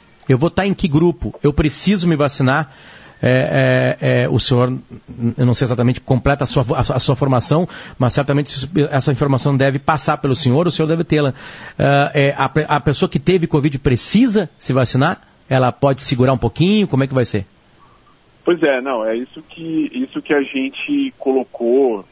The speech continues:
Speaker 2: né, quando a gente aprovou a condução dos estudos clínicos aqui no Brasil, e essa é uma recomendação internacional, a gente colocou a importância de, de incluir nesses estudos pessoas que já tiveram covid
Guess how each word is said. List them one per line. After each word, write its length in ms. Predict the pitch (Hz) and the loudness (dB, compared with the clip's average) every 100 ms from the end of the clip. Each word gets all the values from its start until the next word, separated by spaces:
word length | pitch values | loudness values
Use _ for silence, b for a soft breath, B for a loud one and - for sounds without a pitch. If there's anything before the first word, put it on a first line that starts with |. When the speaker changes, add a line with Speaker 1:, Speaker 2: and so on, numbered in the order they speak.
| - | -6
Speaker 2:
né, 240 | 110 101 - | -4 -4 -8
quando 200 | - 135 | -6 -6
a 20 | |
gente 180 | 135 139 | -4 -4
aprovou 480 | 135 - 113 104 131 | -4 -2 -4 -2 -2
a 60 | 143 | -2
condução 500 | 131 117 117 - 117 | -6 -12 -12 -12 -12
dos 220 | - - | -14 -20
estudos 260 | - 120 - | -12 -12 -12
clínicos 360 | - 110 104 - | -8 -6 -6 -6
aqui 180 | 95 110 | -6 -6
no 60 | |
Brasil, 520 | 104 101 90 101 143 139 | -2 -2 -2 -2 0 2
e 100 | 113 | 0
essa 160 | - | -2
é 40 | 117 | -6
uma 140 | 110 | -6
recomendação 540 | 110 - 110 104 - 107 | -8 -8 -6 -6 -8 -8
internacional, 500 | 107 98 - 101 117 | -6 -8 -4 -2 -2
a 60 | |
gente 180 | 113 123 | -4 -14
colocou 440 | - 139 131 127 131 | -4 -4 -2 -2 -2
a 40 | |
importância 520 | 131 139 - 127 139 | 0 -2 -2 -6 -6
de, 160 | 131 131 - _ | -8 -10 -14 _
de 80 | - | -6
incluir 480 | 139 - 147 127 180 | -6 -2 0 2 2
nesses 300 | 180 - 127 | 0 -4 -12
estudos 420 | 113 - 143 156 - | -14 -6 -4 -4 -4
pessoas 360 | 147 - 139 | -6 -4 -8
que 140 | - 139 | -6 -4
já 160 | 131 147 | -2 -2
tiveram 460 | - 208 131 131 | -8 -4 -2 -2
covid 500 | 147 175 139 104 - | -6 -12 -12 -18 -18